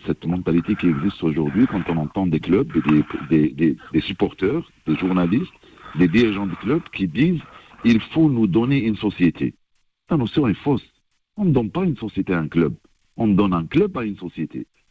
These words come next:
Déjà, le démarrage, il est faux. Alors, j'entends plusieurs dirigeants disent qu'il faut nous donner une société. Comment ça se fait ?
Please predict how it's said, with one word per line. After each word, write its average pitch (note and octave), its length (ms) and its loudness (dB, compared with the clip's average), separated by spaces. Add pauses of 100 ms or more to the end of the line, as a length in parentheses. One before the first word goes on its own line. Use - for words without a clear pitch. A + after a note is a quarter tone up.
Déjà, E3 480 -2 (240)
le G3+ 140 -4
démarrage, D3+ 680 -4 (120)
il B2 160 0
est B2 180 0
faux. A#2 280 0 (500)
Alors, A#2 140 0
j'entends B2+ 380 -2 (420)
plusieurs F3 320 4
dirigeants C3+ 520 0
disent A#2+ 600 0 (280)
qu'il B2+ 140 0
faut D3 160 2
nous B2+ 100 4
donner A#2 280 2
une A2 100 -4
société. F2+ 420 -6
Comment G#3 320 -2
ça C3 140 0
se - 80 -8
fait ? G2 240 2